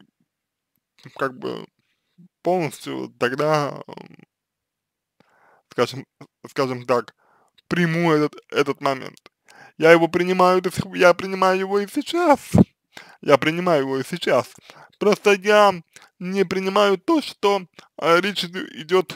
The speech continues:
только про деньги. Я думаю, что здесь речь про что-то еще. Вот, знаете, мне бы хотелось принять не только желание сэкономить деньги, но мне бы хотелось принять и еще то,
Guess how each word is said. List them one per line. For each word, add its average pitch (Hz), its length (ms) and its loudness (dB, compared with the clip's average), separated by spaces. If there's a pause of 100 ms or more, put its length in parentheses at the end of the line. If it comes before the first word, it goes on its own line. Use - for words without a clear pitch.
(140)
только 151 320 -6
про 175 180 -2
деньги. 139 400 -10
Я 156 200 2
думаю, 151 340 -10
что - 200 -18
здесь 151 280 -8
речь 156 340 -6
про 147 160 -2
что-то 151 280 -8
еще. 165 360 -4 (160)
Вот, - 220 -8 (460)
знаете, 165 420 0
мне 165 160 -4
бы 165 140 0
хотелось 170 520 0 (440)
принять 180 480 0
не 185 140 -8
только 247 600 4 (1160)
желание 165 560 2
сэкономить 160 520 -6
деньги, 151 340 -4 (1300)
но 147 100 -4
мне 196 120 2
бы 185 100 4
хотелось 175 420 -2
принять 180 480 -4 (160)
и 175 260 -4 (520)
еще 170 600 -2 (200)
то, 220 440 0